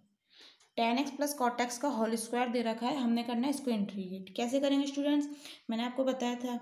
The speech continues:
tan x और cot x अगर दिए हुए हैं, सबसे पहले इनको sine और cos में चेंज कर लो,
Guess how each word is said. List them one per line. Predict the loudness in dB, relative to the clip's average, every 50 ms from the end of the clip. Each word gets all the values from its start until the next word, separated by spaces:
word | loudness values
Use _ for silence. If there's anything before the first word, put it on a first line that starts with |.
| -8 -12 -18 -18 -18 -10 -4 -2
tan | 0 2 2 4 2
x | 2 4 4
और | 2 4
cot | 4 2 2 2 2 0
x | 0 0 -2 -4 -4
अगर | -2 2 4 4 4
दिए | 4 2 2 2
हुए | 2 2 2
हैं, | 0 0 0
सबसे | -2 -2 -2 0 2
पहले | 2 4 4 4
इनको | 6 6 4 4 4
sine | 2 2 0 2 4 4
और | 2 4 2
cos | 2 2 2 2
में | 0 0
चेंज | 0 0 0 -2 -2
कर | -2 -4 -4
लो, | -4 -4